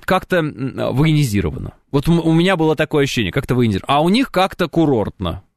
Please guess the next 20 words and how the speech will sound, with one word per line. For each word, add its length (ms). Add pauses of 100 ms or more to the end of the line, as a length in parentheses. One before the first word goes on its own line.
это 180
все 220
выглядит 420
больше. 380 (520)
Почему? 520 (1000)
Задаю 380
я 100
себе 300
вопрос. 520 (480)
Ну, 200
потому 400
что 200
мы 200
так 280
расцениваем 680
эту 160
территорию, 640
а 80
они 200
по-другому. 720